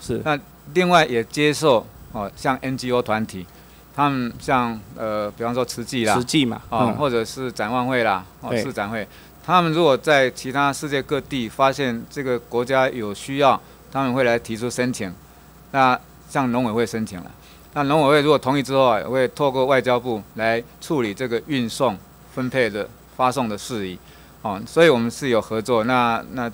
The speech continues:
Speaker 2: 这个其实主导权还是在农委会啦。
Speaker 1: 主导权在农委会嘛，
Speaker 2: 对。
Speaker 1: 哈。那我，我要提醒一件事啦，哈，因为当然这个跟外交部比较没有关，它发生在农委会，就是我们过去曾经发生我们援，呃，我们援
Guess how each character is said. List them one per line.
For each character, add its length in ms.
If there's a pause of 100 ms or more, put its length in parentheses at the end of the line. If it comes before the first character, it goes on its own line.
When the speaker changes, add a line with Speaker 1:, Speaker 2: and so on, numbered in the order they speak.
Speaker 2:
这 80
个 140 (140)
其 160
实 180
主 160
导 220
权 200
还 140
是 100
在 140
农 180
委 80
会 200
啦。 120
Speaker 1:
主 140
导 160
权 160
在 120
农 180
委 120
会 160
嘛， 40
Speaker 2:
对。 160
Speaker 1:
哈。 160 (360)
那 280 (300)
我， 140
我 80
要 100
提 120
醒 180
一 40
件 200
事 200
啦， 200
哈， 240
因 100
为 240 (100)
当 140
然 140
这 120
个 120
跟 140
外 100
交 140
部 140
比 40
较 120
没 120
有 100
关， 200
它 160
发 180
生 140
在 120
农 180
委 140
会， 200 (300)
就 100
是 80
我 100
们 140
过 160
去 160
曾 180
经 200
发 220
生 260
我 80
们 200 (260)
援， 300 (500)
呃， 220
我 140
们 380 (300)
援 440